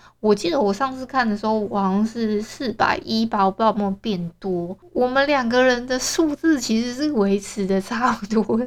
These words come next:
的，一直都是这样子。所以我希望如果有，有机会的话，可以爆冲一波，搞不好冲到一，搞不好我隔天起来就变一千之类的，那样是最好啦。可是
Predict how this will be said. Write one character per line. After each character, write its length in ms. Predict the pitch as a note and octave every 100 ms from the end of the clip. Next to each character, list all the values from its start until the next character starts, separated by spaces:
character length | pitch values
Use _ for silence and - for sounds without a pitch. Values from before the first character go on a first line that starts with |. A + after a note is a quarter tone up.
| -
的， 180 | G#3+ - - - -
一 160 | E4 D4+
直 180 | A#3
都 160 | A3+ A#3
是 180 | C4+ C4+
这 60 | C4+
样 260 | A#3+ G3+ F#3
子。 260 | - -
所 220 | A3 D4
以 40 | D4
我 100 | G#3
希 120 | G3+
望 220 | C4+ C4+
如 100 | A#3+
果 200 | B3+ B3
有， 100 | G#3 -
有 180 | G#3
机 200 | G3 A3
会 60 | A#3
的 40 | C4
话， 160 | A#3
可 160 | A3+ B3
以 60 | G3+ -
爆 220 | A#3+ G3+
冲 320 | G3 A3+ F#3+
一 80 | G#3+
波， 460 | G#3+ - - - A#3 _ _
搞 100 | -
不 80 | A#3+
好 100 | A#3+
冲 280 | - A3 A3+
到 180 | A#3 -
一， 220 | A#3 A3+ _ _ _
搞 140 | - A3+
不 60 |
好 80 | C#4
我 40 |
隔 140 | A#3+ A#3
天 140 | C4+
起 100 | C#4+
来 100 | G3+
就 80 | F#3+
变 220 | A3+ B3
一 60 | A#3+
千 340 | - A3+ G#3+
之 100 | G#3
类 280 | G#3 G#3+ F#3
的， 200 | - D4+ - _ _ _ _
那 100 | C4
样 180 | C4 C#4
是 140 | C4+
最 180 | C4 A#3
好 180 | G#3+ -
啦。 220 | - A3+
可 80 | A3+
是 320 | A#3 C4 -